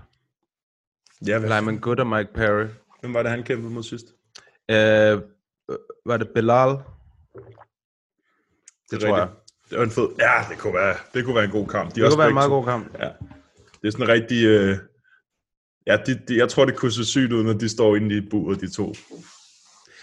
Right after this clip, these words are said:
Speaker 2: Ja, de er sådan... Altså, jeg ved, ham der Lyman Good er, hvad kan man sige, mere robust, ikke? Men det er sådan lidt den samme bygning, øh, i, i, i den division, og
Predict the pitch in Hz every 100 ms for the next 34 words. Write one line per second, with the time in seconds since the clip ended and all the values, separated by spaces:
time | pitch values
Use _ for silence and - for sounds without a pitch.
0 | - 113 113 120 110 127 117 120 110 101
1 | 101 107 104 110 107 113 110 110 107 117
2 | 113 107 107 101 87 - _ _ _ _
3 | 98 - 92 117 113 110 113 113 117 120
4 | 113 117 117 123 - 131 127 117 127 143
5 | 139 147 143 131 131 135 127 127 127 123
6 | 120 110 104 101 101 101 - - - -
7 | - 104 104 - 110 107 107 120 113 110
8 | 107 123 107 98 95 92 95 95 92 87